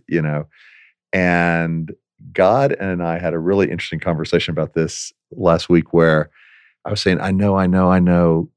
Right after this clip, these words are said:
God, I really wanna start with you. Sometimes it's just a little tricky to try to find that time." And God playfully just asked,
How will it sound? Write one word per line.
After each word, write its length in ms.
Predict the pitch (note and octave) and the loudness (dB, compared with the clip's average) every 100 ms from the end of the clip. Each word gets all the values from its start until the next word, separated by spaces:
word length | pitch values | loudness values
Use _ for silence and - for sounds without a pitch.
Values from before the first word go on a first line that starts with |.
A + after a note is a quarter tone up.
| - | -8
God, 300 | G2+ F#2 F2 | -4 0 0
I 20 | |
really 300 | E2+ F2+ F#2 | 2 2 4
wanna 220 | F2 D#2+ | 2 0
start 440 | - - - F2+ F#2+ | -2 -4 0 2 2
with 180 | E2+ E2 | -4 -4
you. 360 | D#2+ D#2+ D#2 - _ _ _ _ | -2 0 -2 -6 _ _ _ _
Sometimes 680 | - G2+ F#2+ - F2+ F2 E2+ | -6 -2 0 0 0 0 -2
it's 100 | E2 | -6
just 300 | - F2 - | -2 -2 -2
a 80 | - | -4
little 240 | E2 D#2 D2+ | -2 -2 -4
tricky 640 | - A2 - E2 D2+ D#2 - | -2 -2 0 0 0 -4 -10
to 100 | - | -16
try 140 | - F2 | -6 -4
to 60 | F2 | -4
find 340 | - E2+ E2 | -6 -4 -4
that 160 | D2+ C2 | -4 -8
time." 500 | - A#2+ G2 C2+ C#2 _ - - - _ - | -8 -4 -4 -6 -12 _ -20 -20 -20 _ -4
And 720 | F2 E2+ E2 D#2+ D#2+ D#2+ D#2 _ - | 0 2 0 -2 -2 -4 -8 _ -10
God 260 | F2 E2 - | -4 -2 2
playfully 500 | F#2 G2 F#2 E2+ D2+ | 2 4 4 2 2
just 220 | E2 - | 0 0
asked, 300 | D#2 D#2 - | 0 0 -6